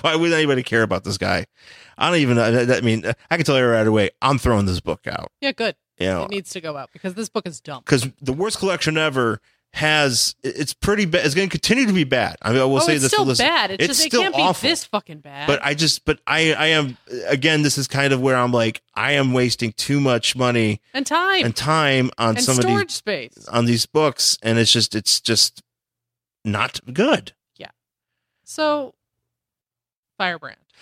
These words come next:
Speaker 1: So Firebrand, basically, we start off with, uh, well, the story. Well, okay. Well, actually, I first gotta talk about the cover real quick 'cause
Speaker 2: Oh,
Speaker 1: it's,
Speaker 2: yeah.
Speaker 1: it's a whole.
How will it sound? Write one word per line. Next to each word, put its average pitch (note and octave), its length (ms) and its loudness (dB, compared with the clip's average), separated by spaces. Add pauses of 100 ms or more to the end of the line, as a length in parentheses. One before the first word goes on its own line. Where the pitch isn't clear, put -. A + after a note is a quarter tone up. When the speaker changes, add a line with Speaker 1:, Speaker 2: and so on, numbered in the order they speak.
Speaker 1:
So F#3 140 2
Firebrand, G3 540 0
basically, C#3+ 440 0
we B2 120 -2
start C#3+ 280 2
off B2+ 320 0
with, A#2 420 0 (120)
uh, G2+ 540 2 (360)
well, B2 120 -2
the A#2 60 -6
story. F3 480 0
Well, D3 140 2
okay. D3+ 160 -2
Well, C3 100 2
actually, C3+ 180 0
I C3 80 2
first G3+ 160 -2
gotta C3+ 140 -2
talk A#2+ 100 -6
about A2 100 -4
the - 60 -14
cover A2+ 220 0
real G2 100 2
quick A2 200 0
'cause F3+ 240 -2
Speaker 2:
Oh, F3 100 -8
Speaker 1:
it's, F3 120 -2
Speaker 2:
yeah. E3+ 120 0
Speaker 1:
it's E3 80 -4
a G#2 80 2
whole. A2+ 200 -8